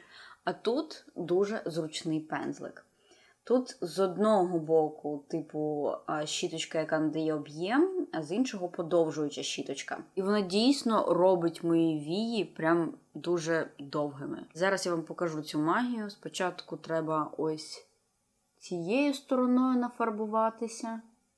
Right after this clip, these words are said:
Потім треба перегорнути цей пензлик і нафарбуватися подовжуючою стороною. Ось тут у мене на верхніх віях два шари цієї туші.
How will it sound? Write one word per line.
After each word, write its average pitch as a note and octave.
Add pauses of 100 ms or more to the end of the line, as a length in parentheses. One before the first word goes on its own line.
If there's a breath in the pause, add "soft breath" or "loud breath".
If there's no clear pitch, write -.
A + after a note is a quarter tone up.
(440)
Потім C4
треба G3
перегорнути E3
цей D3
пензлик B3 (500)
і A#3
нафарбуватися F3+
подовжуючою D3+
стороною. D3+ (1200)
Ось -
тут B3+
у C#4
мене F#3+
на F3 (240)
верхніх D#3+
віях G3
два D#3+
шари D#3
цієї C#3
туші. C4